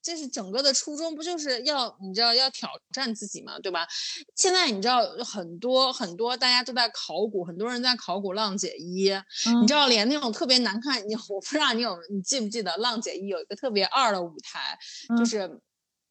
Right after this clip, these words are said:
Speaker 1: 好像一开始的那个吧，就是他们都穿的五颜六色的，就特别奇怪。
Speaker 2: 嗯，我记得。
Speaker 1: 就是那个、就是，呜，
Speaker 2: 嗯。
Speaker 1: 呜，我觉得那个歌很奇怪，那个歌。
Speaker 2: 我记得那个。
Speaker 1: 就当-，
Speaker 2: 就
Speaker 1: 当时大家都觉得莫名其妙，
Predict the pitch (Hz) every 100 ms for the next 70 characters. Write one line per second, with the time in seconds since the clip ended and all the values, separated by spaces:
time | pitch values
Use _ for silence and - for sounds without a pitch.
0 | _ _ - 208 208 196 240 349 370 415
1 | 508 - 196 135 156 226 208 180 180 214
2 | 214 226 233 233 - 233 214 180 156 196
3 | 214 214 240 190 170 180 220 226 202 -
4 | - 175 196 165 - _ _ 214 226 214
5 | 208 202 - 240 196 165 160 359 339 320
6 | 277 277 226 - - 587 640 480 277 240
7 | 247 453 622 - _ - 233 453 622 466
8 | 285 226 285 554 - - 208 233 240 -
9 | - 262 220 - - 196 254 262 220 240
10 | 233 - 254 254 233 339 302 - 220 226
11 | 202 190 - - - - 359 370 349 349
12 | 330 311 330 330 294 302 233 262 226 226
13 | - 202 202 247 220